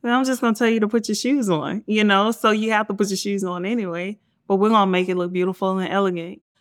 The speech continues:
So it doesn't feel like pressure on them. We've even had some clients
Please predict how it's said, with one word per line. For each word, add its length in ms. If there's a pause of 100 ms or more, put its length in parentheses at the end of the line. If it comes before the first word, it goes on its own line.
(140)
So 260
it 120
doesn't 540
feel 240
like 220
pressure 400
on 320
them. 400 (640)
We've 220
even 280
had 400
some 200
clients 880